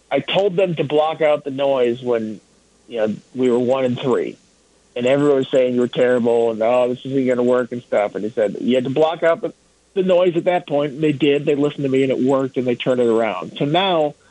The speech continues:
when everybody's saying, "Oh, you're gonna win ten games, oh, top twenty-five," all this stuff,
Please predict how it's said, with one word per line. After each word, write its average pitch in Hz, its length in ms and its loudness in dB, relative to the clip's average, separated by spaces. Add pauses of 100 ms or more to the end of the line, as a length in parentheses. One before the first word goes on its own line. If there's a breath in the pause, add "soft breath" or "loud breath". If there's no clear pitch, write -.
(500 soft breath)
when 143 100 -4
everybody's 165 400 2
saying, 156 300 2
"Oh, 202 200 4
you're 190 140 4
gonna 185 180 2
win 180 140 0
ten 180 220 0
games, 170 280 2
oh, 175 220 2
top 170 280 -2
twenty-five," 160 520 -2
all 147 200 2
this 139 100 -6
stuff, 135 220 0